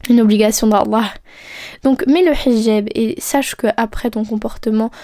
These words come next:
grâce à cet acte, ce pas que t'auras fait, euh, vers Allah, Inch'Allah, ça te, ce sera, grâce à ce pas que t'auras fait vers Allah, tout te sera facilité. Demande à Allah,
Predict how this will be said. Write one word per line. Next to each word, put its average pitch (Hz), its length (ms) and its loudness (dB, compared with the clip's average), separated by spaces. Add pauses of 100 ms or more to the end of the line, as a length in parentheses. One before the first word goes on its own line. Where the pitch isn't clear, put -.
(280)
grâce 240 520 -2
à 220 140 -2
cet 214 320 -4
acte, - 240 -4
ce - 320 -6
pas 247 280 -2
que - 140 -6
t'auras 214 320 -4
fait, - 320 -8 (560)
euh, 214 80 -2
vers 226 260 -2
Allah, 214 320 0 (320)
Inch'Allah, 214 560 -4 (1000)
ça - 240 -4
te, 208 120 -16
ce - 360 -12
sera, 214 340 -2 (1000)
grâce 262 260 2
à 247 80 2
ce 226 120 -2
pas 269 160 0
que - 80 -10
t'auras 214 260 0
fait 240 160 -6
vers 220 220 -2
Allah, 220 400 -4
tout 226 160 -10
te 214 160 -6
sera 202 280 -6
facilité. - 720 -12 (680)
Demande 220 320 2
à - 140 0
Allah, 220 380 -6